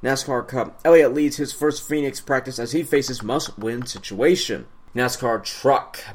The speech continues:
B K R take on trucks, making a difference with donation to Fisher House. Formula One, rivals fear Mercedes is out of reach in Brazil. Clearly they weren't. N H R A, epic title battles to be decided at Pomona's N H R A Finals. Formula E, Renault E dams re-,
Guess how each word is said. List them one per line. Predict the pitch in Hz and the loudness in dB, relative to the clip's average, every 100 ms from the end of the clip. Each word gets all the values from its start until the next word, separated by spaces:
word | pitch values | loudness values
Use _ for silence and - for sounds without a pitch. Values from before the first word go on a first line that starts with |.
| 95 | -2
B | 180 147 | 0 2
K | 143 | 4
R | 147 127 | 4 4
take | 143 139 | 0 0
on | 131 | -4
trucks, | - 139 120 | -2 -2 -2
making | 123 131 139 | -2 -4 -4
a | 131 | -4
difference | 139 123 - | -4 -6 -10
with | 135 | -4
donation | 143 139 131 135 143 | 0 2 0 -2 -6
to | - 135 | -6 -6
Fisher | - - 131 120 120 110 | -6 -2 0 0 -2 -4
House. | - 107 131 135 - - - - - - - - - | -4 2 4 4 4 0 -2 -6 -8 -10 -12 -14 -14
Formula | - 131 135 127 | -6 -2 0 0
One, | 131 120 | 0 0
rivals | 120 165 160 147 | 4 4 4 0
fear | 160 | 0
Mercedes | 156 147 160 156 151 | 0 2 2 0 -2
is | 151 | -2
out | 127 170 | 0 2
of | 202 | 2
reach | 208 196 - - | 2 0 -2 -8
in | 104 110 | -8 -8
Brazil. | - 113 113 110 151 117 82 - | -6 -4 -2 4 4 4 0 -6
Clearly | - 95 95 | -8 -4 -2
they | 92 | -2
weren't. | 92 123 - - | 0 -2 -2 0
N | 147 | 4
H | 170 175 | 4 4
R | 156 | 4
A, | 139 | 4
epic | - 165 160 | 4 2 2
title | - 156 151 | 0 0 2
battles | 143 143 139 135 | 2 2 2 -2
to | - 135 | -8 -8
be | |
decided | 131 123 139 139 | -6 -2 0 2
at | - 123 - - | 2 0 -2 -10
Pomona's | - 139 170 175 165 - | -4 4 4 6 4 2
N | 160 170 | 0 4
H | 160 - | 2 2
R | 143 143 | 0 2
A | 139 | 2
Finals. | 131 - 123 147 143 131 110 95 80 - - | 0 -2 2 2 4 4 4 2 0 -8 -16
Formula | - 220 190 131 110 - | 4 6 6 4 0 -2
E, | 117 101 | -2 0
Renault | 104 151 127 117 127 | 2 2 2 0 -4
E | 139 135 | -6 -2
dams | 127 123 117 104 | 0 0 -2 -4
re-, | 113 | -8